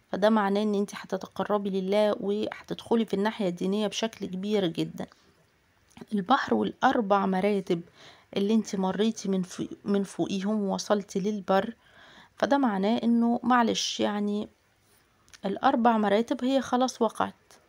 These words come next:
لأن هو سن الأربعين والبحر هنا الدنيا، فمعنى ان انا امر على اربع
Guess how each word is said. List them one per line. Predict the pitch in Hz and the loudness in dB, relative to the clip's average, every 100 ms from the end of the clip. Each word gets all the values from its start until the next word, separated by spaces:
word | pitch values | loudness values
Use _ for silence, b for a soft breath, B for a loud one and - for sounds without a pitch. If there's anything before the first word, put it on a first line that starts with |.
| _ _ _ _ - - | _ _ _ _ -20 -8
لأن | 180 - 226 226 | -6 0 2 2
هو | 196 226 214 | 2 0 0
سن | 196 214 233 | 0 0 2
الأربعين | 247 240 240 220 233 226 | 2 2 0 2 2 2
والبحر | 208 214 196 247 247 | 0 0 0 0 0
هنا | 233 226 247 | 2 4 2
الدنيا، | 196 226 202 185 | 2 2 2 0
فمعنى | 196 208 214 | -4 -2 0
ان | 202 | 0
انا | 220 208 196 | 0 0 2
امر | 220 269 208 | 2 2 0
على | 185 190 - | 0 0 0
اربع | 226 202 208 | 0 0 -2